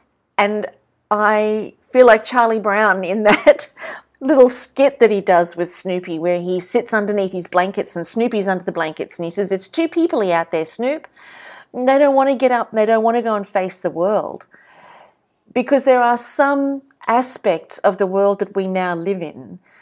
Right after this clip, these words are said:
that are drenched in uncertainty. And there are people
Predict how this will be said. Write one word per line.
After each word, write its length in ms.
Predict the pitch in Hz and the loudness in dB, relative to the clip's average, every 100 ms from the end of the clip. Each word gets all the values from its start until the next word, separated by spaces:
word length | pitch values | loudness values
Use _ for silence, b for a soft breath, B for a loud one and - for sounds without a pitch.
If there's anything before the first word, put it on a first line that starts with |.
| b b _ - | b b _ -12
that 440 | 185 208 202 196 _ _ _ | 0 2 2 -2 _ _ _
are 560 | - 208 202 196 196 202 _ _ _ _ _ _ _ _ _ _ - | 0 4 4 4 2 -2 _ _ _ _ _ _ _ _ _ _ -6
drenched 680 | 233 262 196 - - - - _ _ _ _ _ _ _ _ _ _ _ - | 4 4 4 -2 -6 -6 -20 _ _ _ _ _ _ _ _ _ _ _ -4
in 480 | 214 208 208 208 202 _ _ _ _ _ | 0 2 0 -4 -8 _ _ _ _ _
uncertainty. 840 | 190 190 185 208 196 190 - 135 - _ _ _ _ _ - _ b b b b b b b b _ _ _ _ _ _ _ | -2 0 0 0 0 -4 -10 -14 -20 _ _ _ _ _ -20 _ b b b b b b b b _ _ _ _ _ _ _
And 140 | 226 233 | 4 6
there 160 | 240 | 6
are 100 | 233 | 4
people 720 | 226 - 302 359 165 - - | 2 0 0 0 -2 -6 -10